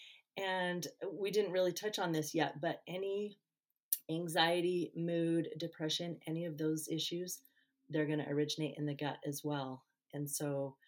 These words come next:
when you get all of that balance, then those mood issues can be addressed. A D H D is a really, really big one. You know, I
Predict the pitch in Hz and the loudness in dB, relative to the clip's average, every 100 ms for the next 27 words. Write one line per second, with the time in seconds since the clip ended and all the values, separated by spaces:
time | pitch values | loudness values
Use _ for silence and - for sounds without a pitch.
0 | - _ - 147 139 139 139 147 - 156 | -20 _ -8 -4 -2 -2 -4 -6 -10 -4
1 | 143 139 143 147 160 156 160 165 156 143 | 0 2 2 2 2 0 0 0 -2 -4
2 | - 143 139 139 151 156 147 147 151 143 | -4 -2 -2 -2 0 2 4 2 -2 -4
3 | - 143 143 139 139 139 - 156 156 147 | -4 -4 -2 -2 -2 -2 -4 2 2 4
4 | 147 - - 160 147 143 147 156 160 156 | 2 0 0 2 2 0 0 0 0 -4
5 | _ - 156 165 170 214 214 151 143 147 | _ -10 -4 -2 -2 -2 0 0 0 -4
6 | - - _ - 151 139 143 - 151 147 | -18 -20 _ -6 -2 0 -2 0 2 2